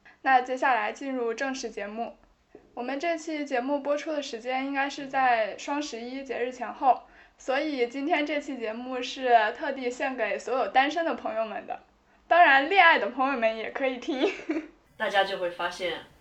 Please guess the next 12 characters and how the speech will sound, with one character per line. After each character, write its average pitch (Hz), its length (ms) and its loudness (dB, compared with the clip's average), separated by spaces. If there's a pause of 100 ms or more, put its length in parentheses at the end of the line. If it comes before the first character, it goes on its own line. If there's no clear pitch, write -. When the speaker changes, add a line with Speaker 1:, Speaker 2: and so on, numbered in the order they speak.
Speaker 2:
或 - 240 0
许 - 300 -10
单 - 200 -6
身 208 300 -8
是 214 200 -10
一 170 100 -10
个 180 220 -2
更 180 220 -10
好 139 120 -14
的 165 120 -8
选 147 280 -10
择。 - 320 -14